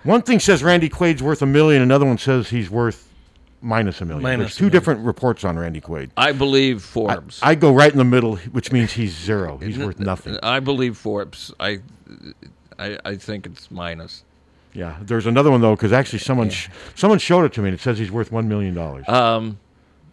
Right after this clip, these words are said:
Speaker 3: well, then maybe his brother gave it
Speaker 2: I
Speaker 3: to
Speaker 2: don't
Speaker 3: him.
Speaker 2: know how they figure that crap.
Speaker 1: I
Speaker 2: How
Speaker 1: don't
Speaker 2: do
Speaker 3: I
Speaker 2: they
Speaker 3: don't know
Speaker 2: know?
Speaker 3: either.
Speaker 2: How
Speaker 3: I
Speaker 2: would
Speaker 3: don't
Speaker 2: they possibly know?
Speaker 3: I don't know either. Here. Uh, oh,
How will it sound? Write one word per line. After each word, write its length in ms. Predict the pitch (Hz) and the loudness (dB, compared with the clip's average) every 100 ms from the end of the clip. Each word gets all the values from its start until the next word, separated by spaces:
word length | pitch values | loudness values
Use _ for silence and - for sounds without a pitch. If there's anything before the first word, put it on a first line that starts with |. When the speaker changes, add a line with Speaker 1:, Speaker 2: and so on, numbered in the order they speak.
| _ _ _ | _ _ _
Speaker 3:
well, 180 | 101 107 | -10 -8
then 160 | 107 101 | -8 -6
maybe 260 | 104 107 | -6 -4
his 120 | 98 | -8
brother 380 | 95 104 120 101 | -8 -4 -4 -4
gave 220 | 85 87 | -8 -10
it 60 | 85 | -4
Speaker 2:
I 60 | 190 | -2
Speaker 3:
to 60 | |
Speaker 2:
don't 140 | 156 147 | -2 -4
Speaker 3:
him. 40 | |
Speaker 2:
know 100 | 135 | -6
how 200 | 120 131 120 | -4 -6 -4
they 180 | 117 | -6
figure 400 | 107 - 107 101 | -8 -12 -12 -12
that 280 | 101 104 104 | -12 -12 -14
crap. 280 | - 123 98 | -8 -4 0
Speaker 1:
I 60 | 127 | 2
Speaker 2:
How 100 | 131 | 2
Speaker 1:
don't 100 | 120 | 2
Speaker 2:
do 60 | |
Speaker 3:
I 20 | 123 | 0
Speaker 2:
they 40 | |
Speaker 3:
don't 80 | 131 | 0
know 60 | 123 | 0
Speaker 2:
know? 100 | 117 | -2
Speaker 3:
either. 80 | 98 _ _ _ _ _ _ _ | -6 _ _ _ _ _ _ _
Speaker 2:
How 100 | 127 | -4
Speaker 3:
I 20 | |
Speaker 2:
would 60 | 135 | -4
Speaker 3:
don't 40 | 131 | -4
Speaker 2:
they 100 | 123 | -8
possibly 520 | 127 123 - 113 113 | -6 -8 -8 -14 -12
know? 240 | 107 104 - _ _ _ _ _ _ _ _ - - | -12 -14 -18 _ _ _ _ _ _ _ _ -20 -16
Speaker 3:
I 140 | 107 | -12
don't 160 | 95 92 | -10 -8
know 220 | 87 90 | -10 -10
either. 260 | 90 90 92 | -10 -10 -12
Here. 320 | 90 98 95 85 - _ _ _ _ _ _ _ _ _ _ _ _ _ - | -6 -4 -4 -8 -18 _ _ _ _ _ _ _ _ _ _ _ _ _ -14
Uh, 360 | 85 85 82 85 _ - | -12 -10 -12 -16 _ -12
oh, 300 | 127 131 - | -10 -8 -10